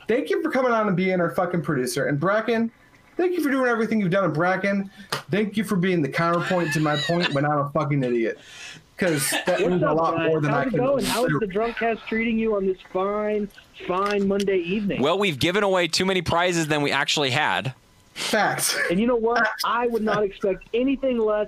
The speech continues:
Speaker 2: because we love our audience. I just want to apologize for my internet not working and me not being able to be there tonight with you, but I am able to call in and I am able to listen to the podcast <laughs> through, through the phone call. So
Speaker 3: I'm
Speaker 2: it is
Speaker 3: giving,
Speaker 2: all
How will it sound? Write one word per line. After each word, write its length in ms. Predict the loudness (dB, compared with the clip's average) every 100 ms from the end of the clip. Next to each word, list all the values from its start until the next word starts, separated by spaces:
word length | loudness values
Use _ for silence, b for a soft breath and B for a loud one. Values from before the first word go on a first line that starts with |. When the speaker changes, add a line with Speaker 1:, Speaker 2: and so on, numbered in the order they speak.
| -6
Speaker 2:
because 300 | -4 -4 -2
we 100 | 0
love 520 | 0 2 2 0 -2 -6
our 140 | -6 -2
audience. 400 | -2 0 0 -4 -12 _ -6
I 220 | -4 -4
just 240 | -4 -2
want 140 | 0 0
to 40 |
apologize 540 | 0 -2 0 0 -2
for 140 | -2 -4
my 140 | -2
internet 460 | -2 0 0 0 0
not 220 | 0 2
working 360 | 0 0 -2 0
and 80 |
me 100 | 0
not 180 | 0 0
being 220 | 0 0
able 180 | 0 0
to 80 | 0
be 180 | 0 2
there 160 | 2
tonight 340 | 0 0 2 2
with 160 | 2 2
you, 140 | 0
but 340 | 0 0 -2 -8 B B B B B B -20 -8
I 220 | -2 2 2
am 200 | 2 -2 0
able 160 | 0 0
to 100 | -2
call 340 | 0 2 2
in 280 | 2 0 -2 -2
and 100 | 0
I 140 | 0
am 140 | 2
able 220 | 2 0 -2 -2
to 400 | 0 2 0 -4 -14 -20 -20 -20 -6
listen 560 | -2 -2 0 0 0 0
to 160 | 0 -2
the 80 |
podcast 480 | 0 -2 0 -2 -2
<laughs> 160 | -8 -6
through, 340 | -4 -2 -4 -6 -6
through 200 | 0 0 0
the 60 |
phone 300 | 0 0 0
call. 300 | 0 -2 -4
So 200 | -2 0
Speaker 3:
I'm 180 | 2 0
Speaker 2:
it 100 | 0
is 80 | 0
Speaker 3:
giving, 300 | 2 2 2
Speaker 2:
all 400 | 2 2 2